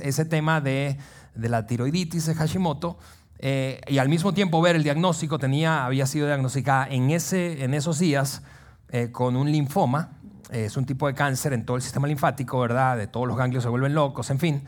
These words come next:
Eh, él concluyó diciéndome, "Sabes que yo no les puedo ayudar, yo no soy la persona, eh, especializada para esto que está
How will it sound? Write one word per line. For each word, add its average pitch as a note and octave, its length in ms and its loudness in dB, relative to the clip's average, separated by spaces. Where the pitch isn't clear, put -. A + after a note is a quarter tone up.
Eh, C#3+ 520 2
él F3+ 180 0
concluyó F#3 420 0
diciéndome, F3+ 680 0
"Sabes D#3 240 -4
que D#3+ 80 0
yo D#3 100 0
no G3+ 80 0
les C3+ 100 0
puedo A#2 120 -2
ayudar, C#3 300 -2
yo A2+ 100 -4
no A2 80 -2
soy B2 340 -4
la A2 160 -4
persona, G#2+ 540 -4
eh, F#2+ 400 -8
especializada F#2 800 -4
para E2 380 -6
esto G#2 320 -4
que - 80 -6
está G2 440 -2